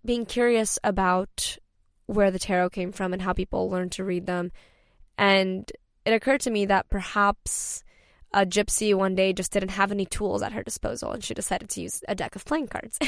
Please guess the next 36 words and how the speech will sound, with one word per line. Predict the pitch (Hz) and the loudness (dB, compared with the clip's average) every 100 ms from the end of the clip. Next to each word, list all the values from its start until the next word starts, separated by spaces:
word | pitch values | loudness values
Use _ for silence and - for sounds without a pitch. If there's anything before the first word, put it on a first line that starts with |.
| - | 0
<laughs> | 339 - - - 415 480 - - - | -2 -2 -10 -4 -2 -2 -6 -16 2
Uh, | 202 202 | 8 10
whether | 208 214 214 | 10 8 8
that | 202 | 6
is | 208 | 4
true | - - 226 | -2 2 4
or | 208 | 4
not, | 220 233 254 - - - _ _ _ _ _ _ _ - | 4 2 2 -2 -10 -12 _ _ _ _ _ _ _ -12
not | - 214 190 | -2 2 2
sure | - 202 196 | 2 0 2
yet. | 202 196 - | 2 2 0
Perhaps | 208 196 190 | 2 2 2
I'll | 196 | 0
get | 196 185 - - - - | 2 0 -2 -16 -20 -4
further | - 202 | 2 2
channeling | 196 - 196 196 196 | 2 0 0 0 0
into | 190 | 0
that | 185 | 2
information. | 190 190 190 190 226 - 233 | 0 0 -2 0 2 2 2
Maybe | 214 196 | 2 0
it | 190 | -2
was | - | 0
Esmeralda. | 202 202 202 208 208 214 214 - - | -2 0 0 0 0 0 -2 -6 -18
Who | - 254 269 | -8 -4 -2
knows? | 247 208 202 190 196 208 - - - - - _ _ | 0 0 0 -2 -6 -6 -10 -14 -20 -20 -20 _ _
But | 214 196 220 240 214 247 _ - - - | -12 6 6 8 4 0 _ -8 -8 -10
the | 208 208 | -4 2
tarot | 220 202 202 | 4 6 4
has | 196 214 208 208 | 6 8 8 6
been | 202 196 | 2 2
around | 196 214 185 185 190 | 2 2 2 0 -4
for | - 180 | -4 -2
a | 180 | -2
long | 180 175 180 | -2 -4 -6
time, | - 165 165 160 | -4 -2 -2 -4
and | 165 160 | -4 -4